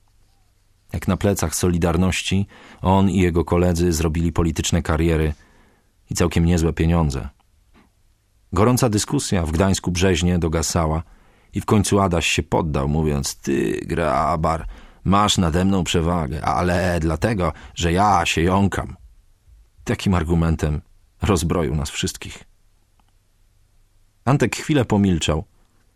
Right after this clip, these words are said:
i obaj panowie się pogodzili, więc wznieśliśmy razem ostatni toast za Solidarność i przyszłe zwycięstwo.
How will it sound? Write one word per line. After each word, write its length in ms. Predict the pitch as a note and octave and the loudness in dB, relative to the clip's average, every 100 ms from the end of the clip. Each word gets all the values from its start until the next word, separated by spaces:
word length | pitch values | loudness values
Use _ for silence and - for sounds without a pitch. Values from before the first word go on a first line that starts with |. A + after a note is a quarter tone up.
| - | 0
i 100 | F#2+ | 2
obaj 240 | F2 E2+ | 2 0
panowie 380 | E2+ F2+ E2+ D#2 | 0 0 0 -2
się 140 | D#2 | -4
pogodzili, 600 | - D#2 D2+ C#2+ C2 D#2 _ _ _ _ _ - | -4 -2 -4 -4 -6 -8 _ _ _ _ _ -2
więc 300 | F2 - D#2+ | 0 -2 -2
wznieśliśmy 680 | D#2+ G#2+ G#2+ F2+ D#2 F2+ | 0 2 2 0 0 2
razem 340 | F2 E2+ D#2 D#2 | 2 2 0 -2
ostatni 480 | - - C#3+ - E2+ | -4 -4 -4 -2 -2
toast 520 | - F2+ D#2+ - - - | 0 2 0 -4 -14 -6
za 140 | D#2+ | -4
Solidarność 880 | E2 F2+ F#2 G2+ G#2 G2+ G#2 - - _ _ - | -2 0 2 4 2 2 -2 -6 -14 _ _ -6
i 100 | F#2 | -4
przyszłe 380 | - G2 - D#2 | 0 0 0 -2
zwycięstwo. 640 | D#2+ E2 E2 D2 - D#2+ | 0 0 0 -2 -6 -16